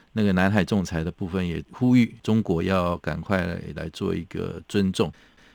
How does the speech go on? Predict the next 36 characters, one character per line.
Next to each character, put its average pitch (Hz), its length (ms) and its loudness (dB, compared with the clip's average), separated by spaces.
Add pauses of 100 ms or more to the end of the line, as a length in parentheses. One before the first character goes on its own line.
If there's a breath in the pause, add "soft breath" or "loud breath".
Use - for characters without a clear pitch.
那 110 160 2
不 101 80 2
然 90 120 4
这 107 120 0
个 92 120 2
是 101 200 -2
有 92 180 2
损 87 240 -2
于 85 80 -2
国 85 240 -6
际 98 140 -4
社 95 260 0
会 95 200 0
基 - 180 -8
本 80 180 -8
价 85 220 0
值 76 180 -10
的 82 80 -10
一 87 80 -6
个 85 140 -10
法 - 280 -8
治 - 160 -8 (100)
哈， - 180 -6 (280 soft breath)
也 101 140 -6
损 87 220 -4
害 107 140 2 (480 soft breath)
南 110 220 4
海 117 240 2
的 92 160 0
一 90 140 -2
个 87 160 -8
利 101 160 -2
益 98 180 -2
等 90 220 -6
等 90 160 -6
哈。 82 180 -10